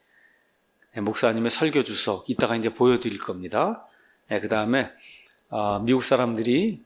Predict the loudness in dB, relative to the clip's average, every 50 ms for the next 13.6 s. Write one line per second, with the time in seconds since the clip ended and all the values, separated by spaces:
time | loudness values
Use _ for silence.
0 | _ _ -10 -6 -2 0 0 0 2 2 0 0 0 0 2 2 4 2 2 0
1 | -2 -2 -2 0 0 0 0 0 2 2 2 2 2 2 2 2 2 0 -2 -6
2 | -12 -18 -20 -20 -20 _ -6 -4 0 2 4 4 4 4 2 2 2 4 4 4
3 | 4 2 2 0 -2 0 2 2 2 2 0 -2 -6 -4 -2 0 2 2 4 2
4 | 2 4 2 2 2 2 2 2 0 0 -2 -8 -20 -20 _ _ _ -2 2 2
5 | 4 4 4 2 2 2 2 2 4 4 4 4 4 2 2 2 4 4 4 4
6 | 2 2 2 0 0 0 0 0 0 -2 -2 -2 -2 0 0 0 0 0 0 0
7 | 0 -2 -2 -2 -2 0 2 0 0 2 0 -2 0 0 -2 0 0 -2 -2 -2
8 | -4 -6 -8 -10 -12 -14 -16 -8 -2 0 2 2 2 0 -2 -4 -4 -6 -4 -2
9 | -2 -4 -4 -6 _ -20 -20 -20 -12 -8 -8 -6 -2 0 2 2 2 2 0 -2
10 | 0 2 0 0 0 -2 -4 -2 -2 -4 -4 -2 0 0 0 0 -2 -6 -12 -14
11 | -14 -12 -12 -14 -16 -12 -8 -8 -6 -4 -4 -4 -4 -2 0 2 2 2 2 4
12 | 4 4 4 2 -2 -6 -16 -20 -20 -20 _ _ -2 0 2 2 2 2 0 0
13 | 2 2 2 2 2 2 2 2 0 0 -2 -8